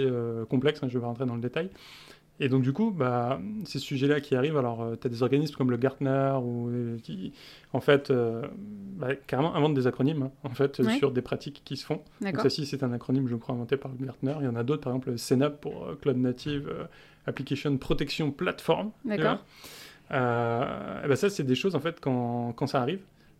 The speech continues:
Speaker 1: euh, nous, on, on nous demande de les étudier pour
Speaker 2: Mhm.
Speaker 1: comprendre le périmètre de ces choses-là, comprendre,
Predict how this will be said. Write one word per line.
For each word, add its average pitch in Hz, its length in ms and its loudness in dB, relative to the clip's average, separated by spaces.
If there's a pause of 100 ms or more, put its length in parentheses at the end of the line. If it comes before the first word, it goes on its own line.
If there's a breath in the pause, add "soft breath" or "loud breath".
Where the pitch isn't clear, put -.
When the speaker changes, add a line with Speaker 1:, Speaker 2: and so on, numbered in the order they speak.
(100)
Speaker 1:
euh, 123 80 0
nous, 131 120 2
on, 123 260 2 (340)
on 143 40 -4
nous 127 100 2
demande 147 180 2
de 131 80 2
les 120 200 0
étudier 151 520 -4
pour - 120 -4
Speaker 2:
Mhm. 220 80 -4
Speaker 1:
comprendre 160 320 -2
le 143 80 -4
périmètre 143 300 2
de 135 60 -4
ces - 160 -8
choses-là, 139 380 -2 (340 loud breath)
comprendre, 156 440 0